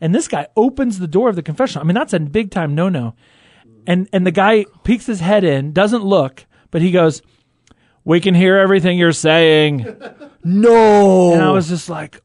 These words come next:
Speaker 1: "Oh, wow." You know, I, I don't, and I don't remember what I was confessing at the time. But I,
Speaker 2: Piracy?
Speaker 1: you know, but I kinda
Speaker 2: Piracy?
Speaker 1: have,
Speaker 2: You
Speaker 1: maybe it
Speaker 2: weren't
Speaker 1: was piracy.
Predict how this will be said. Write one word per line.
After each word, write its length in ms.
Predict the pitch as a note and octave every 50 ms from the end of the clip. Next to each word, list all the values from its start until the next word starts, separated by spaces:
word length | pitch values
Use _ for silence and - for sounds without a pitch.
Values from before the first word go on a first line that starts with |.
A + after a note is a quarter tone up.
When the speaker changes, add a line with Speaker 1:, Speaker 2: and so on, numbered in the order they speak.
| _ -
Speaker 1:
"Oh, 720 | - E3+ F3+ F#3 F#3+ F#3 F3+ F3 D#3+ D3 C3+ B2+ B2+ B2
wow." 580 | A#2+ B2+ D3+ F#3+ G#3+ G3+ F#3 E3 C#3+ B2+ B2 C3
You 100 | F#3+ D4+
know, 100 | D4+ A3+
I, 480 | D#3 C#3+ D#3+ E3+ D3 - - E3+ F#3 E3+ D3+
I 100 | D3+ D3+
don't, 120 | D3 - -
and 140 | D3+ C#3+ C#3+
I 80 | D3
don't 140 | C#3+ C#3+ C#3+
remember 380 | C#3 C3 C3+ D3 D3+ C#3 B2 B2
what 160 | B2+ C3 C3
I 80 | B2 B2
was 200 | A#2+ A#2 A2 -
confessing 500 | - C#3 A#2+ - C#3 D#3 - C3 A#2 A2
at 80 | G#2+
the 80 | - A2
time. 340 | - - A#2 A2+ A#2+ A#2 - _ _ _ _ _ _ _ _ _ _ _ _ _ _ _
But 240 | - D#3+ D#3+ - - _ - - _ _
I, 100 | - -
Speaker 2:
Piracy? 480 | - D#3 E3+ F3 F3 G3+ - - - G3
Speaker 1:
you 60 | G3+
know, 60 | B3
but 40 | -
I 100 | F#3 G#3
kinda 200 | G3 - F3 E3+
Speaker 2:
Piracy? 180 | F3+ F#3 G3+ G3
Speaker 1:
have, 80 | F#3 F3
Speaker 2:
You 40 | D#3
Speaker 1:
maybe 100 | D#3+ E3
it 40 | E3
Speaker 2:
weren't 120 | E3 F#3 E3
Speaker 1:
was 120 | D#3+ D#3
piracy. 400 | - D#3 E3+ F3+ E3 - - B2